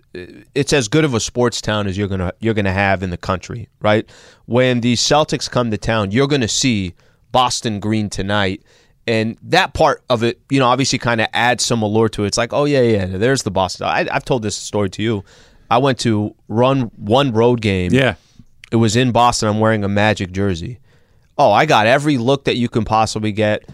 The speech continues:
Speaker 1: but I've, I also got a lot of respect. It's like, "Hey, that's a cool jersey."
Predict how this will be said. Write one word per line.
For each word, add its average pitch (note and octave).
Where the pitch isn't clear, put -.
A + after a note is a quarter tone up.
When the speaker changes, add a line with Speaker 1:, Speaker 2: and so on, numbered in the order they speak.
Speaker 1:
but C#3+
I've, D#3
I C#3+
also D#3+
got D#3
a D3+
lot C#3+
of C3+
respect. D3+
It's -
like, G#2
"Hey, A2
that's B2
a A2
cool G#2+
jersey." F2